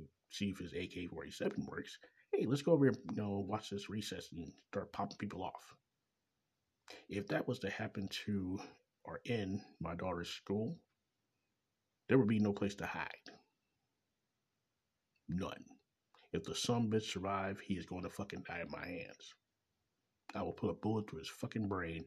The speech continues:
and we'll go to jail. Because you try to hurt my goddamn baby. Or you did hurt my baby. <sighs>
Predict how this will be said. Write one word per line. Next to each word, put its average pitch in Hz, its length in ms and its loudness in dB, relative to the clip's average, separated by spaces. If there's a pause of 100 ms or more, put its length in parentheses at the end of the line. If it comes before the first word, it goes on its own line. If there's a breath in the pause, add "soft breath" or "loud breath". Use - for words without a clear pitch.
(120)
and 85 100 -6
we'll 82 200 -6
go - 40 -4
to 156 80 -4
jail. - 380 -10 (1080)
Because 87 300 -2
you 104 100 2
try 98 200 0
to - 60 -4
hurt - 300 -2
my 90 160 -2
goddamn 85 440 -2
baby. - 480 -6 (300)
Or - 120 -12
you 85 140 -4
did 139 300 8 (240)
hurt - 160 -2
my - 120 -6
baby. - 360 -12 (3750 loud breath)
<sighs> - 220 2